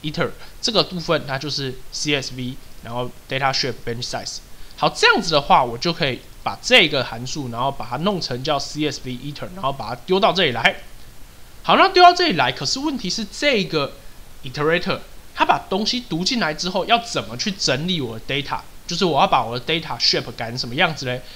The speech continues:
其实我们可以在 value 这边做下指令。好，以往我们是这边定义完一个 core function 以后，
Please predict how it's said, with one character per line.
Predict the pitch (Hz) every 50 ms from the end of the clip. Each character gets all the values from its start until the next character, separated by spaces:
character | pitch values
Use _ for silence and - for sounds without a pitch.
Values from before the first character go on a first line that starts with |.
| - - -
其 | - -
实 | 151 175
我 | 180 147
们 | 131 123
可 | 147 165
以 | 151
在 | 143 165 151
value | 139 139 147 156 165 156 139 123
这 | 131
边 | 139 143 143
做 | 151 - 160 143 113 95 - - - - - -
下 | - - - - 175 143
指 | - - - 107
令。 | 110 135 131 120 - - - - - - -
好， | - 139 139 143 - - - -
以 | - 170 214
往 | 302 349 320 208 156 139
我 | 127
们 | 120 127
是 | - - 196
这 | 175 - 202 190
边 | 175 170 160 165 170 - - - -
定 | - 220 196 180 175
义 | 165
完 | 143 123 117 135
一 | 131
个 | 123 131 123
core | - - - 165 156 156 160
function | - 151 147 151 - 139 117 104 -
以 | -
后， | 123 156 135 - -